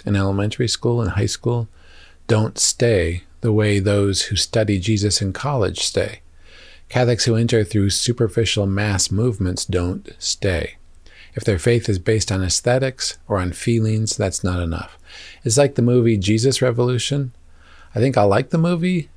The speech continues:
and I look forward to seeing it eventually. But a friend posted on Facebook that the hippie Jesus movement it memorializes, quote, "culminated in nineteen seventy-one, then essentially died.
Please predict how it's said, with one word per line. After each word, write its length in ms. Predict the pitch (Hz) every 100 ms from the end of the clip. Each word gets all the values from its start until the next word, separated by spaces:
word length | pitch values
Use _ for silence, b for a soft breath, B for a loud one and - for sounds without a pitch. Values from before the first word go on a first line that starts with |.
| -
and 100 | 113
I 60 | 101
look 180 | 101 -
forward 220 | 127 117
to 80 | 87
seeing 320 | 135 156 156
it 160 | 180 -
eventually. 600 | 113 127 131 - 156 147 - b b b b -
But 140 | 123
a 40 |
friend 300 | 107 131 139
posted 320 | 127 123 - 110
on 140 | 101
Facebook 520 | - 127 110 - 95
that 140 | 113 98
the 80 |
hippie 480 | 95 - 123 120 110
Jesus 500 | 92 113 110 107 -
movement 420 | 101 101 98 101
it 100 | -
memorializes, 1080 | 104 98 104 110 104 87 87 90 104 90 -
quote, 420 | - - 104 - - b b b b b b b
"culminated 600 | - 147 151 147 147 143
in 160 | 123 98
nineteen 400 | 98 113 - 110
seventy-one, 760 | - 104 101 104 95 95 87 90
then 380 | 117 120 110 -
essentially 600 | 95 - 117 - - 98
died. 580 | 90 101 95 - -